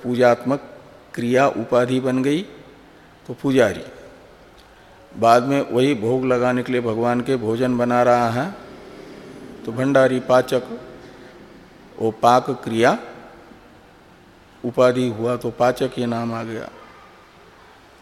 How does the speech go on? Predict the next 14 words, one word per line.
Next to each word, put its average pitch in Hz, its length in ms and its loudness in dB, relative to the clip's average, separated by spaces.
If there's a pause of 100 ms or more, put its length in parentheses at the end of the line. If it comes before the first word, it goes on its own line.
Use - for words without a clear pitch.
(260)
अकेला 139 340 4
ही 139 120 6
रहता 127 480 2
है, 123 240 0
कोई 131 240 0
आया 120 380 2
गया 127 260 2
उसकी 127 300 -2
व्यवस्था 139 460 2
भी 151 220 0 (1000)
देखता 123 400 0
है 113 200 0
तो 113 180 -2
व्यवस्थापक। 131 760 0